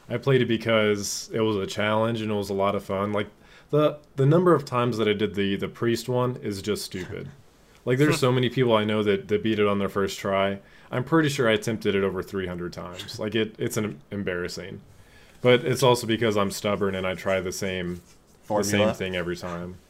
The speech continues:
Speaker 2: It's gonna
Speaker 1: It's like,
Speaker 2: work
Speaker 1: I
Speaker 2: this
Speaker 1: wanna
Speaker 2: time.
Speaker 1: do, like, right, I wanna do, like, like, double, double battle cry with Cthulhu and,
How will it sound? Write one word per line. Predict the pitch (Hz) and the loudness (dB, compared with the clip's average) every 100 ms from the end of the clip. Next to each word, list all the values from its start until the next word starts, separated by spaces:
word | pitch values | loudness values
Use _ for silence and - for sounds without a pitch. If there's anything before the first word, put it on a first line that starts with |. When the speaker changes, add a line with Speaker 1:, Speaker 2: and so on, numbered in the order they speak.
| - - | -20 -12
Speaker 2:
It's | - | 2
gonna | 214 | 6
Speaker 1:
It's | 165 | 8
like, | - | 8
Speaker 2:
work | 113 | 6
Speaker 1:
I | |
Speaker 2:
this | - | 4
Speaker 1:
wanna | 107 | 4
Speaker 2:
time. | 104 101 | 2 2
Speaker 1:
do, | 101 | 2
like, | 95 92 - _ - - _ - | 0 -4 -16 _ -20 -20 _ -2
right, | 127 123 107 - | 4 6 6 2
I | 120 | 2
wanna | 135 127 | 4 4
do, | 123 120 | 2 4
like, | 110 104 - - | 4 2 -4 -2
like, | 110 95 | -2 0
double, | 113 117 117 113 110 107 - - - 147 | 2 2 4 4 4 2 -4 -18 -4 2
double | 147 135 | 4 4
battle | 117 117 113 | 2 2 2
cry | 113 117 110 | 0 2 4
with | 110 104 - | 4 2 0
Cthulhu | 101 - 107 104 104 104 98 | -4 0 2 2 2 0 -2
and, | 95 | -4